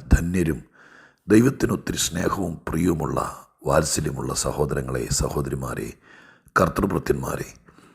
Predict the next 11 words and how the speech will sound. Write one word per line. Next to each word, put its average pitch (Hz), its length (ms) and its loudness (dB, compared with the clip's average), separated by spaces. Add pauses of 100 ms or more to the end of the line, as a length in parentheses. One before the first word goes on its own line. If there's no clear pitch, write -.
(300)
അനുഗ്രഹീതമായ 87 840 2
നല്ല 71 280 -2
ദിവസത്തെ - 540 -4
ഓർത്ത് - 360 -4 (440)
ഒരിക്കൽ 76 360 -2
കൂടി 67 240 -4
ദൈവത്തിന് 65 500 -4
സ്തോത്രം 69 540 -2
ചെയ്യുകയും 62 380 -6
സ്തുതിക്കുകയും 78 600 -4
ചെയ്യുന്നു. 85 400 -2